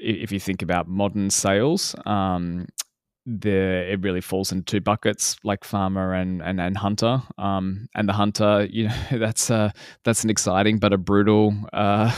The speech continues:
<laughs> a role, right? That's sort of live by the sword, uh, die by the sword, and ultimately they're there to find and, and win new customers, or what we would say, you know, new logos. Now that can't be done in a douchey way, and we'll, like,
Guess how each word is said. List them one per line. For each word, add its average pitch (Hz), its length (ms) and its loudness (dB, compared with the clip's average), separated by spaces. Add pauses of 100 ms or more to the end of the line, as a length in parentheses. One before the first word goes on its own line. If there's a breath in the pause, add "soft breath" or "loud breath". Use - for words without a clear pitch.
(120)
<laughs> - 100 -18
a 117 40 0
role, 110 360 6
right? 95 140 4
That's 101 120 0
sort 98 140 0
of 95 80 2
live 95 240 0
by 95 100 0
the 90 120 -2
sword, 95 500 0
uh, 90 160 -2
die 92 240 0
by 92 140 0
the 95 120 0
sword, 92 460 -2 (160)
and 95 280 -2
ultimately 101 420 -4
they're 98 200 0
there 95 160 2
to 95 220 0 (280 loud breath)
find 98 360 2
and, 95 120 2
and 90 220 -2
win 98 160 0
new 95 160 0
customers, 80 480 -6
or 85 200 -2
what 80 80 -6
we 90 100 -2
would 85 160 -4
say, 87 180 0
you 87 180 -4
know, 87 120 -4
new 87 260 -4
logos. 85 420 0
Now 92 100 -2
that 92 140 -2
can't 95 200 -4
be 92 60 -8
done 90 180 -2
in 87 100 -6
a 87 60 -6
douchey 95 360 -6
way, 117 300 0
and 92 140 -4
we'll, 85 240 -8
like, 85 280 -10